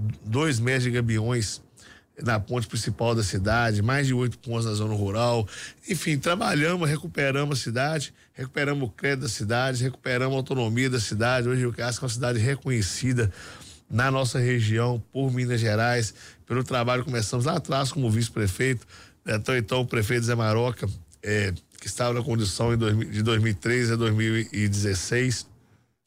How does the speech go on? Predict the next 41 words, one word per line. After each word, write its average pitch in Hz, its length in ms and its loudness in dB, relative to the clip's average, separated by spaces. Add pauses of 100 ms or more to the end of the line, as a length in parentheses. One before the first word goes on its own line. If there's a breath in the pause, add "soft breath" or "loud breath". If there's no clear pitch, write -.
(120)
depois 110 360 0
foi 127 140 0
de 120 80 2
dois 120 180 2
mil 123 80 0
e 123 40 0
dezessete 120 320 -2
a - 20 0
dois 117 160 0
mil 123 100 2
e 120 40 2
vinte 139 360 -2 (400 loud breath)
e - 80 -2
fui 135 220 2
até 139 320 0 (100)
dois 143 200 0
mil 139 100 2
e 147 60 0
vinte 151 80 -4
e 156 40 -2
dois. 127 440 0 (520 loud breath)
Né, 113 140 -4
tive 139 240 -2
a - 20 0
experiência 127 420 0
também 127 160 -2
de 113 60 -6
ser 131 140 -4
presidente 123 400 0
dos 127 160 -2
consórcios, 127 600 -2
fui - 220 -6
presidente 120 300 0
do 110 40 -2
consórcio 113 400 -2
Norte 104 140 0
Saúde, 110 580 2 (440 loud breath)
na 110 80 0
época 127 140 2
da 120 80 2
pandemia, 123 680 2